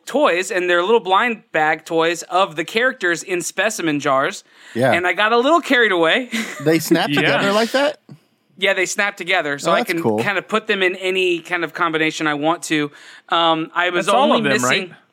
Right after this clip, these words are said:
Speaker 2: So
Speaker 1: So
Speaker 2: what,
Speaker 1: I
Speaker 2: you
Speaker 1: got
Speaker 2: just
Speaker 1: all of
Speaker 2: buy
Speaker 1: them.
Speaker 2: everything they had?
Speaker 1: Uh, not everything they had. They, there were still a few left,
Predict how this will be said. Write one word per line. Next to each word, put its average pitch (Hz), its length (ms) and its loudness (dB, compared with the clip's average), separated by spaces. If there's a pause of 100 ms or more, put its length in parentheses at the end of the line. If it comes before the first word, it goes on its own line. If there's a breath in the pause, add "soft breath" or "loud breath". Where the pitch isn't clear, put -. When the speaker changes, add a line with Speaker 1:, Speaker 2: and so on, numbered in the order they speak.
(320)
Speaker 2:
So - 140 0
Speaker 1:
So 202 80 4
Speaker 2:
what, 196 120 4
Speaker 1:
I - 20 2
Speaker 2:
you 196 80 0
Speaker 1:
got 220 140 2
Speaker 2:
just 214 100 4
Speaker 1:
all 254 80 4
of 277 80 6
Speaker 2:
buy 151 140 2
Speaker 1:
them. 160 80 2
Speaker 2:
everything 160 340 0
they 123 100 0
had? 123 300 0 (1300 soft breath)
Speaker 1:
Uh, 180 220 2
not 214 200 2
everything 226 320 0
they 180 140 2
had. 160 240 0
They, 165 120 0
there 180 200 -4
were 185 100 0
still 190 220 -2
a 165 60 -4
few 151 180 -4
left, 139 340 -4